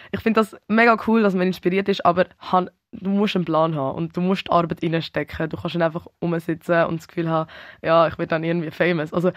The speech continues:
es ist wirklich viel Arbeit und viele Leute sagen mir so, ah,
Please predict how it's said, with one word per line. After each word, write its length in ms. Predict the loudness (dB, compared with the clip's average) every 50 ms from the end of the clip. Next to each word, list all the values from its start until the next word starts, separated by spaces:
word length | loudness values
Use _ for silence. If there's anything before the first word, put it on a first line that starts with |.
| -6 -14 -18 -18 -10 -4 -2
es 140 | 0 0
ist 260 | 0 -2 -2 -4 0 2
wirklich 240 | 2 2 2 2
viel 140 | 0 2 4
Arbeit 520 | 4 4 4 4 2 0 -2 -2 -4 -6 -4
und 380 | -2 0 0 0 -2 -4 -8 _ -16
viele 280 | -4 0 2 2 4 4
Leute 160 | 2 2 2
sagen 220 | 0 0 0 0
mir 120 | -2 -2 -2
so, 300 | -2 -2 -2 -2 -2 -2 _ _ _ _ _ -20 -20 _ _ _ -8
ah, 240 | -6 -6 -6 -8